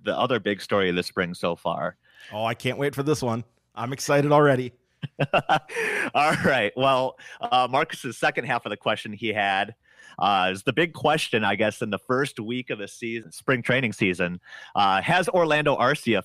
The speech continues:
Speaker 1: fixed his swing? Uh, Marcus says it looks a lot cleaner than it has in previous seasons, and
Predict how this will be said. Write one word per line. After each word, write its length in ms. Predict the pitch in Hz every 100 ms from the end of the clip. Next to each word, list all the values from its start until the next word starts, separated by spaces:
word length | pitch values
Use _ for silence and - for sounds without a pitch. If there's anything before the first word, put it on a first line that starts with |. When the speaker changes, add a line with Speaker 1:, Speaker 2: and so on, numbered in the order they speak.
| -
Speaker 1:
fixed 260 | 147 -
his 200 | - 127
swing? 600 | - - 127 123 90 87 - _ _ _ _ _ 95
Uh, 200 | 92 95
Marcus 280 | 110 - 117
says 180 | 113
it 100 | 107
looks 220 | 117 120 107
a 40 |
lot 360 | 98 101 117 -
cleaner 320 | 139 127 104
than 100 | 98
it 100 | 95
has 300 | 104 104 -
in 180 | 107 104 92
previous 400 | 135 135 101 87
seasons, 580 | - 90 87 92 104 -
and 340 | 101 92 92